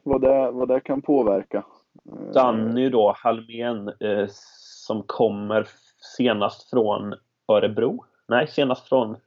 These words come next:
Speaker 1: Linköping
Speaker 2: Linköping.
Speaker 1: senast. Ja.
Speaker 2: Och dessförinnan från
Speaker 1: Örebro.
Speaker 2: Örebro, ja.
Speaker 1: Ja, precis.
Speaker 2: Danny, han, han till-, kommer ju nu då tillhöra en ganska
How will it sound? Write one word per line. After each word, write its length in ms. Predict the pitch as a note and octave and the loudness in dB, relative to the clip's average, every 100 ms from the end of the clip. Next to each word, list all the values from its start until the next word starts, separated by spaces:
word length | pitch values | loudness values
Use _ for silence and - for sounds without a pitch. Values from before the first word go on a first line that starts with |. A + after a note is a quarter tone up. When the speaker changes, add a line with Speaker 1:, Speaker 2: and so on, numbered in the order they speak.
| _ _ _ - | _ _ _ -4
Speaker 1:
Linköping 280 | C3+ C#3+ B2 | 0 2 2
Speaker 2:
Linköping. 520 | B2+ G#2 G#2 A#2+ E3 | 2 2 0 -4 -4
Speaker 1:
senast. 440 | F#3 D3+ F#2 - - | -2 -2 -4 -10 -18
Ja. 140 | G#2 | -2
Speaker 2:
Och 160 | A2+ - - | -2 -2 -6
dessförinnan 960 | B2+ - - A2+ A#2 G#2+ G2 G2 G2 - - | -12 -14 0 2 2 -2 -4 -2 -4 -8 -4
från 340 | G2 G2 G2 - _ _ _ _ _ _ _ _ _ _ _ _ | -2 -2 -6 -12 _ _ _ _ _ _ _ _ _ _ _ _
Speaker 1:
Örebro. 340 | A#2+ A2 F#2 - | -2 0 0 0
Speaker 2:
Örebro, 340 | C3 A2+ F2+ D2 | 2 4 2 -6
ja. 100 | - _ _ _ _ - | -12 _ _ _ _ -8
Speaker 1:
Ja, 320 | A#2+ G#2+ G2+ _ _ | -4 -4 -6 _ _
precis. 160 | A2 A2+ | -8 0
Speaker 2:
Danny, 360 | A#2 A#2 A2+ A#2 - _ _ _ _ _ _ _ _ _ _ _ _ | 0 0 -4 -6 -10 _ _ _ _ _ _ _ _ _ _ _ _
han, 420 | - A#2 A#2+ B2 - | -4 -4 -4 -8 -6
han 300 | B2+ A#2+ A#2+ | -4 -4 -4
till-, 320 | - D#3 A#2 | -6 -6 -10
kommer 220 | - C#3 C3 | -6 -2 0
ju 60 | |
nu 120 | A#2+ | -2
då 100 | G#2+ | -4
tillhöra 580 | G2 B2+ G#2+ G#2 G2 G2+ | -4 -4 -2 0 2 2
en 60 | G#2 | 0
ganska 420 | G#2 - G2+ F2+ | -4 -2 -4 -4